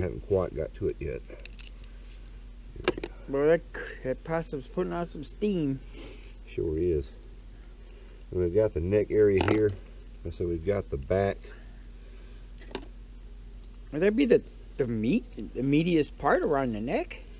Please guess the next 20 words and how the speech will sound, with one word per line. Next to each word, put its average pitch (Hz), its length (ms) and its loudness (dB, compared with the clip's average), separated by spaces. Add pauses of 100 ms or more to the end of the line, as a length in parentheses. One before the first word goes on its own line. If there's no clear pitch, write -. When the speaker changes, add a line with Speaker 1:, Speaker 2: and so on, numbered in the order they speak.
(280)
Speaker 1:
It 143 160 8
would 92 260 8
be, 90 280 4 (320)
but, 71 120 -2 (1080)
uh, 71 300 -2
right 71 220 -2
now 78 160 2
I'm 78 80 2
just 69 120 -4
not 76 100 -2
gonna 55 120 -6
spend 78 220 -2
all 73 100 0
that - 140 -4
time 82 340 0
trying 85 200 -2
to 82 60 -2
get 87 220 4
it 85 40 2
off. 73 220 -2